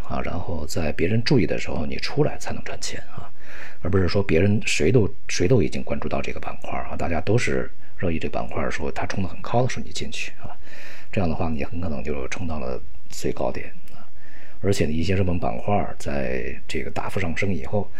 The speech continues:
呃，有非常多的这个投资者就非常后悔自己没有上车啊。那么看到调整以后就，这个急于就杀进去赶它最后一班车啊，其实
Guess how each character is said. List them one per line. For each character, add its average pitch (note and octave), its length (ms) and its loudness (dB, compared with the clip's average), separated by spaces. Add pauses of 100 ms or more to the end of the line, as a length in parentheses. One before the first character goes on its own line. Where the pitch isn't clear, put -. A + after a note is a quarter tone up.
(440)
呃， B1 480 0
有 B1+ 260 0
非 - 160 -2
常 D#2+ 160 -2
多 D#2+ 160 0
的 D2 120 -2
这 C#2 100 -2
个 C2 80 0
投 - 140 -2
资 F2 100 0
者 - 160 -2
就 D2+ 160 0
非 G2 140 0
常 F#2+ 160 0
后 B2+ 180 4
悔 D2+ 140 0
自 E2+ 200 0
己 - 100 0
没 F#2+ 100 0
有 F#2 100 -2
上 D2+ 160 -2
车 A2 240 0 (120)
啊。 - 160 0 (720)
那 F#2+ 40 0
么 F2+ 100 0
看 B2 180 2
到 F#2+ 120 2
调 G2+ 160 0
整 G#2 120 0
以 B1 120 0
后 - 120 -2
就， B1+ 380 0 (380)
这 - 100 -2
个 B1 80 -2
急 D#2 240 -2
于 E2 100 0
就 D#2 160 -2
杀 F2+ 200 -2
进 E2+ 100 0
去 F2+ 160 0
赶 C2+ 220 -2
它 F#2+ 100 -2
最 F#2+ 140 -2
后 F2 100 0
一 E2 60 0
班 F2 200 0
车 G2 260 0
啊， E2+ 280 -2
其 - 180 0
实 F2+ 320 0